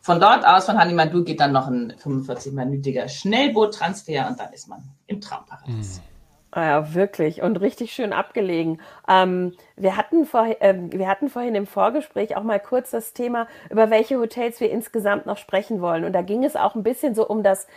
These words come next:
Speaker 3: ich sag mal, Niveau, um die Kategorie. Ähm, was würdest du sagen, also wenn wir jetzt von einer Luxusdestination wie den Malediven sprechen, dann seid ihr auch noch mal so ein i-Tüpfelchen, also so richtiger Luxusurlaub, sind wir da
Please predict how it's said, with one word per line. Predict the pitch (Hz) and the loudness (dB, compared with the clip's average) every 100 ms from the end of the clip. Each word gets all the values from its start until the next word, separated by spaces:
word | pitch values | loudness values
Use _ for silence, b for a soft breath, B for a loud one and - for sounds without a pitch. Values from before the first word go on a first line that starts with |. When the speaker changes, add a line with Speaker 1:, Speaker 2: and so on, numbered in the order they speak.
| b | b
Speaker 3:
ich | 190 | -6
sag | 208 196 | -4 -2
mal, | 208 | 0
Niveau, | 208 185 190 226 | -2 0 4 4
um | 196 180 | 4 0
die | 185 | -6
Kategorie. | - 190 202 185 185 185 190 165 b b b b | -6 -4 -4 -2 -4 -2 -2 -4 b b b b
Ähm, | 190 190 190 190 190 190 - _ _ | 2 4 4 2 -2 -6 -10 _ _
was | 190 214 - | -2 -2 0
würdest | 285 302 302 | -2 -2 0
du | 294 | 0
sagen, | 202 202 202 170 | 4 4 2 0
also | 185 185 | -2 2
wenn | 190 208 - | 2 2 -2
wir | 196 202 | -2 0
jetzt | 214 214 - - | 0 -2 -12 -12
von | - 208 202 | 0 2 2
einer | 185 202 196 | 0 2 2
Luxusdestination | 202 269 - 233 214 202 208 190 247 269 294 | 0 -2 -6 -4 -2 -2 -4 -4 -2 0 0
wie | 240 | 0
den | 208 202 | -4 -2
Malediven | 190 196 202 190 190 | -2 -2 -2 -6 -6
sprechen, | - 170 170 170 151 151 b b b b - | -6 -4 -4 -4 -6 -8 b b b b -2
dann | 180 226 | 0 0
seid | 233 220 - | 2 2 0
ihr | 262 311 - | 2 4 4
auch | 220 | 4
noch | 277 277 | 2 0
mal | 277 277 | 0 0
so | 269 285 | 0 -2
ein | 277 | -2
i-Tüpfelchen, | 262 294 294 302 330 294 | -4 -4 -4 -4 -2 0
also | 220 214 | 0 -2
so | 202 | -2
richtiger | 196 226 - 311 302 | -2 -2 -2 -2 0
Luxusurlaub, | 285 302 330 - 294 302 302 | 0 -4 -8 -4 0 0 0
sind | 247 | -4
wir | 247 | -4
da | 226 220 226 | 0 2 0